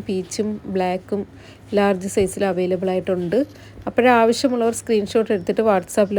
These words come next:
ഓർഡർ ചെയ്യാവുന്നതാണ്. തൊണ്ണൂറ്റി ഒൻപത് രൂപ മാത്രമാണ് പ്രൈസ് വരുന്നത്. നയൻറ്റി നയൻ മാത്രമാണ് പ്രൈസ് വരുന്നത്. പിന്നെ പ്ലാസോ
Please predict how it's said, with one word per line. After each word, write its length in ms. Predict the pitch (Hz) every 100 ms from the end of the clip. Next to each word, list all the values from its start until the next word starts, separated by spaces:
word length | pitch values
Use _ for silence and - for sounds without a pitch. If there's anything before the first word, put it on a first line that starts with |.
| 190
ഓർഡർ 220 | 180 202 208
ചെയ്യാവുന്നതാണ്. 600 | 208 190 185 185 180 185 220
തൊണ്ണൂറ്റി 360 | 202 185 185 214
ഒൻപത് 300 | 180 180 202 214
രൂപ 160 | 175 190 190
മാത്രമാണ് 520 | 175 175 202 196 185 185
പ്രൈസ് 320 | 185 175 170 208
വരുന്നത്. 360 | 180 175 214 208
നയൻറ്റി 300 | 185 185 202
നയൻ 160 | 208 190 190
മാത്രമാണ് 580 | 175 - 190 190 180 247 - - - -
പ്രൈസ് 300 | 220 190 196 233
വരുന്നത്. 280 | 196 180 214 240
പിന്നെ 160 | 208 214
പ്ലാസോ 400 | 202 196 -